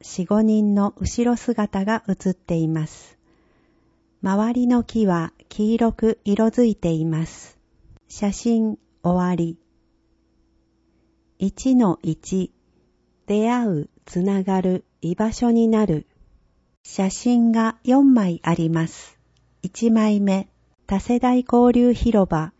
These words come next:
岸ベース。ここから広がる岸辺のワクワク、音符マーク。説明。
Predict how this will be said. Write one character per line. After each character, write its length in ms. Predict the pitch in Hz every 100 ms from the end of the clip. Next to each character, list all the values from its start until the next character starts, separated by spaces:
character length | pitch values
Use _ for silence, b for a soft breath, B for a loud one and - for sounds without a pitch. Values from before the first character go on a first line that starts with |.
| _
岸 380 | - 196 - 233
ベ 240 | 240 233
ー 40 | 185
ス。 340 | - - 156 - _ _ _ _ _ _ _ -
こ 160 | 202
こ 180 | 202 240
か 160 | 240 247
ら 120 | 233
広 400 | 226 226 226 220
が 140 | 214
る 240 | 208 202 202 _
岸 300 | - 254 -
辺 200 | 254 208
の 220 | 175 156
ワ 140 | 151 156
ク 200 | - 190
ワ 140 | 185
ク、 320 | - 170 170 - _ _ -
音 220 | 185 214
符 160 | - 208
マ 200 | 202 190
ー 40 |
ク。 280 | - 156 - - _ _ _ _ _ _ _ _
説 400 | - 190 - 220
明。 380 | 214 202 196 190